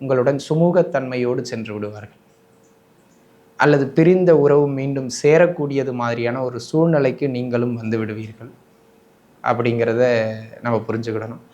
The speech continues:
அந்த விதத்தில் அன்பு நண்பர்களே, இந்த காலகட்டம் அனைத்திலும் மேன்மை பொருந்தியது மாதிரியான ஒரு யோக காலகட்டமாக அமையப்பெறுகிறது அப்படிங்கிறது புரி-, எல்லாவற்றிலுமே ஒரு ஓவராலாக நன்மை. எங்க கவனமா இருக்கணும்னா, சும்மா வளவளன்னு பேசி எந்த ஒரு விஷயத்தையும், கொஞ்சம்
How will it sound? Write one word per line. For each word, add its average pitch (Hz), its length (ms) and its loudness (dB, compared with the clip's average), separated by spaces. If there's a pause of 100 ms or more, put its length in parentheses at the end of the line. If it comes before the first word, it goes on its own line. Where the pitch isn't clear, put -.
(240)
அந்த 127 240 0
விதத்தில் 131 380 2
அன்பு 120 260 0
நண்பர்களே, 113 560 -2
இந்த 127 180 -4
காலகட்டம் 120 640 0 (960)
அனைத்திலும் 139 560 0
மேன்மை 127 360 0
பொருந்தியது 120 580 0
மாதிரியான 110 640 -2
ஒரு 117 200 0
யோக 123 320 4
காலகட்டமாக 117 840 -2
அமையப்பெறுகிறது 117 880 0 (520)
அப்படிங்கிறது 120 680 -4
புரி-, 117 220 -8
எல்லாவற்றிலுமே 120 760 2
ஒரு 135 200 2 (100)
ஓவராலாக 120 480 4
நன்மை. 113 320 -6 (440)
எங்க 147 220 2
கவனமா 135 400 2
இருக்கணும்னா, 131 420 -4
சும்மா 160 300 -2
வளவளன்னு 139 460 2
பேசி 135 520 -6
எந்த 127 260 -6
ஒரு 135 120 0
விஷயத்தையும், 131 500 -6
கொஞ்சம் 123 280 -6